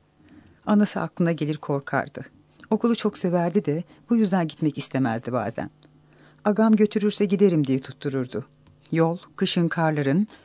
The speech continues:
baharda diz boyu çiçeklerin, otların örttüğü yayladan geçer, ırmağa kavuşurdu. Irmağın az ötedeki çablanları, köpük köpük suları unuttuğu en sakin, en sığ noktasında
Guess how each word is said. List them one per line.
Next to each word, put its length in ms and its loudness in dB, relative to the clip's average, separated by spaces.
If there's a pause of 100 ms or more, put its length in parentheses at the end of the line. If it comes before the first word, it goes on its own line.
(340)
baharda 420 0
diz 200 2
boyu 160 0
çiçeklerin, 640 -2 (280)
otların 400 -2
örttüğü 360 -2
yayladan 520 0
geçer, 440 -4 (560)
ırmağa 300 0
kavuşurdu. 640 -8 (1900)
Irmağın 500 6 (360)
az 180 8
ötedeki 420 2
çablanları, 760 4 (240)
köpük 320 4
köpük 260 -4
suları 300 2
unuttuğu 580 2 (260)
en 140 4
sakin, 580 2 (220)
en 140 6
sığ 280 2
noktasında 640 0